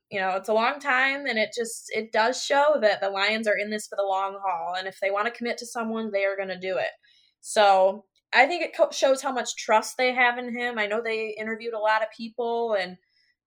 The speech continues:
um, you know, I've, yeah, and maybe Eric Bieniemy, um,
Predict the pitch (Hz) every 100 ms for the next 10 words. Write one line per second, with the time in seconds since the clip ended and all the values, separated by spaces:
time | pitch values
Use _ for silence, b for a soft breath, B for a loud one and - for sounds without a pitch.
0 | - 185 180 175 - - 208 208 214 233
1 | - - 220 226 226 _ - 247 - 247
2 | 240 277 415 466 415 - 294 320 262 233
3 | 240 269 277 294 277 196 196 185 180